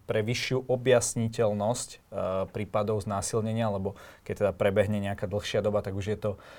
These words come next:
veľmi náročné, mm, nejakým spôsobom dokázať. Má toto podľa vás nejaké rácio?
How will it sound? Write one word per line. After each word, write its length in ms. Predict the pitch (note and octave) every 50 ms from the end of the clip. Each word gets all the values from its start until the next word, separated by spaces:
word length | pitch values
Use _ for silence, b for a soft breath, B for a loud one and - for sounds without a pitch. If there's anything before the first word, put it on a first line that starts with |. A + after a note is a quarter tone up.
| B B _ G#2
veľmi 640 | G2 G#2+ G#2+ G#2+ G#2+ G#2+ G#2+ G#2 G2+ G2+ G2+ G2 G2+
náročné, 800 | G#2 G2+ G#2 G#2+ A2 A2 - - A#2 A2+ A2 G#2+ G#2+ G#2 G2+ G2+
mm, 800 | A2 - - - C3+ A2+ G#2 G2+ G2 F#2+ F#2+ F#2 F#2+ F#2+ G2+ G2+
nejakým 240 | G2+ F#2+ - A2
spôsobom 400 | G#2+ - - A2 - - A#2 G#2
dokázať. 480 | G2 G2 - - G#2 G#2 G#2 A#2+ A#2+ A#2+ - B B B B B
Má 160 | _ G2 G2+ G2+
toto 240 | - B2 A#2 C3
podľa 320 | A#2+ - C3 C3 C#3 C#3+ C#3
vás 80 | -
nejaké 240 | C3+ C3 - - C#3
rácio? 400 | C3+ B2+ - - C#3 A#2 G#2 G2